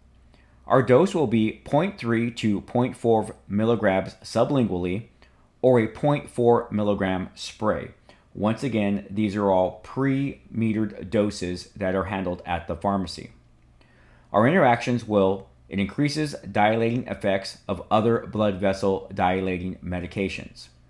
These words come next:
And our administration concerns are we definitely want to make sure that A L S, advanced life support, is en route.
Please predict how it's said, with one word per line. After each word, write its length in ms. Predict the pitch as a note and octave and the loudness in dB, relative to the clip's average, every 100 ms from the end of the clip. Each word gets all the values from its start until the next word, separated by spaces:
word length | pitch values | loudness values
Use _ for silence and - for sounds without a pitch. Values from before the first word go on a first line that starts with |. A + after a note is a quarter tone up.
| _ _ _ - _ | _ _ _ -20 _
And 160 | F#2+ G#2 | -2 2
our 160 | F#2+ | 2
administration 600 | F#2+ A2+ B2 - G#2+ C3+ B2 | 2 2 0 -2 -2 -2 -2
concerns 500 | C#3 - G2 F#2+ F#2+ | -2 -2 -2 0 2
are 240 | F#2 F#2+ | 2 0
we 160 | G#2 F#2+ | -4 -4
definitely 440 | F2 A2+ - A#2 | 0 0 0 -2
want 260 | G#2 G2+ G#2 | 0 0 0
to 40 | |
make 220 | G2 F#2 | -2 -4
sure 240 | - F#2+ F2 | -6 -8 -4
that 240 | F2 - | -6 -6
A 140 | F2+ F#2 | -6 -4
L 180 | G#2 | -2
S, 240 | F2 E2 - | -4 -6 -10
advanced 440 | F2 F2+ F#2+ G2 | -8 -4 -6 -4
life 200 | F#2 G2 | -4 -4
support, 460 | - - E2+ E2 E2+ | -6 -10 -8 -10 -10
is 140 | D#2+ | -10
en 120 | F2 F#2 | -8 -8
route. 280 | D2 - | -8 -10